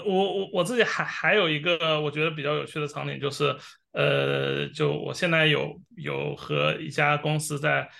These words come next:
呃，谈一些类似帮他们做一些咨询相关的东西，然后他们呢是，嗯，整个生态都是在A W S上的，然后我之前我完全不知道A W S，就是我没了解过它的生-，生-，生态。那，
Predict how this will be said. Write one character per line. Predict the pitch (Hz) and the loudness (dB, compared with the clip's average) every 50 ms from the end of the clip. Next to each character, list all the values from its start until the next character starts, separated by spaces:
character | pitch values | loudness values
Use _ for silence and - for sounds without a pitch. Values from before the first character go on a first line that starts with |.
| - - _ _ | -20 -20 _ _
呃， | - 135 135 135 143 135 | -8 -6 -6 -6 -6 -8
谈 | 127 - - 139 135 | -10 -8 -8 -6 -6
一 | 135 | -6
些 | 127 139 135 139 | -6 -4 -4 -2
类 | 139 143 143 | -2 -2 -4
似 | 135 - 147 139 135 - | -4 -4 -6 -6 -6 -4
帮 | 147 147 | -2 -2
他 | 139 147 | -2 0
们 | 156 151 | -2 -2
做 | 156 165 156 | 0 -2 0
一 | 143 | 0
些 | 156 156 | 0 0
咨 | 160 - 190 | -2 -4 -6
询 | 160 160 143 139 143 | -6 -6 -6 -6 -6
相 | - 143 135 135 | -6 -8 -8 -6
关 | - - | -6 -6
的 | - - | -8 -8
东 | - - - 143 | -10 -10 -10 -10
西， | 131 - - 143 147 | -10 -12 -12 -10 -10
然 | - 135 | -6 -2
后 | 156 156 147 | -2 -2 0
他 | - - 175 | 0 0 0
们 | 185 180 175 | 2 2 2
呢 | 170 160 156 151 | 2 2 0 0
是， | - - 156 147 139 131 - - - - - _ _ _ | -2 -2 0 0 0 0 -4 -8 -16 -20 -20 _ _ _
嗯， | 135 135 135 139 139 131 | -6 -4 -4 -4 -6 -2
整 | - 147 131 135 | -2 -2 -2 -2
个 | 131 | -4
生 | - 175 175 | -2 -2 0
态 | 175 185 165 156 | 2 2 2 4
都 | 151 156 | 2 2
是 | 151 151 | 2 0
在 | 156 156 | 0 0
A | - 151 151 | 0 0 0
W | 151 147 147 151 | 0 0 2 0
S | 160 165 - - | 0 -2 -4 -8
上 | 139 131 - - | -10 -10 -10 -12
的， | - - - _ | -16 -20 -20 _
然 | - - - | -10 -6 -4
后 | 147 175 | 0 2
我 | 170 165 156 - | 2 4 2 2
之 | 180 185 | 0 -2
前 | 160 165 165 151 | -2 0 0 2
我 | 139 | 0
完 | 131 123 139 | 0 0 0
全 | 147 156 139 | -2 -2 -2
不 | 127 | -2
知 | 131 127 | -4 -6
道 | - - | -4 -4
A | 131 - | -2 -2
W | 127 - - - | -2 -4 -2 -4
S， | - - - - - 156 - _ - - - _ _ _ - | -4 -6 -6 -8 -12 -14 -16 _ -20 -20 -20 _ _ _ -4
就 | 147 143 | -4 0
是 | 127 147 143 - - | 2 2 2 2 0
我 | 160 143 | 0 0
没 | 143 147 170 180 | 2 4 4 6
了 | 180 175 | 6 6
解 | 175 170 151 | 6 6 4
过 | 156 147 | 4 4
它 | 143 156 | 4 2
的 | 151 147 | 0 0
生-， | - 160 156 156 156 - - | 0 0 0 0 -2 -4 -8
生-， | - - - 170 - - | -10 -10 -8 -10 -10 -8
生 | - - 160 160 | -4 -2 0 0
态。 | 160 156 156 143 135 - 147 | 2 2 2 2 0 -2 -2
那， | 151 160 160 156 147 | 0 2 2 2 0